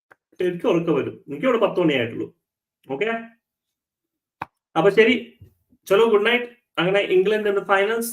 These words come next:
നമുക്കിനി ഫൈനൽസിൽ വെച്ചിട്ട് കാണാം. നമുക്ക് ഫൈനൽസ് ഒരു കാര്യം ചെയ്യാം. നമുക്ക് കോപ്പ അമേരിക്ക ഫൈനലും ഒരു പ്രീ മാച്ച് ഡിസ്കഷനും, ആ, യൂറോ ഫൈനലും പ്രീ മാച്ച് ഡിസ്കഷനും ഒക്കെ വെച്ച് നമുക്ക് ചെയ്യാം.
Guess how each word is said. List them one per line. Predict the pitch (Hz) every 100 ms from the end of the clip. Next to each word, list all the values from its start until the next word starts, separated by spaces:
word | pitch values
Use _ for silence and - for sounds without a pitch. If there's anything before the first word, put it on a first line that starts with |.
| 190
നമുക്കിനി | 185 185 180 175
ഫൈനൽസിൽ | 185 175 190 196 190 175 156 -
വെച്ചിട്ട് | - 156 151
കാണാം. | 123 131
നമുക്ക് | 185 254 233
ഫൈനൽസ് | 208 240 262
ഒരു | 240
കാര്യം | 180 170
ചെയ്യാം. | 151 127
നമുക്ക് | 165 214
കോപ്പ | 185 175
അമേരിക്ക | 208 220 220 226
ഫൈനലും | 214 202 208 208 - _ _ _
ഒരു | 185
പ്രീ | 180 180 180
മാച്ച് | 190 196 190
ഡിസ്കഷനും, | 175 175 170 160 165 _ _ _ _ _ _ _ _
ആ, | - 123 123
യൂറോ | 135 165 202
ഫൈനലും | 214 202 190 190 185
പ്രീ | 175
മാച്ച് | 165 170
ഡിസ്കഷനും | 165 160 170 165
ഒക്കെ | 151
വെച്ച് | 131
നമുക്ക് | 135 123
ചെയ്യാം. | 117 113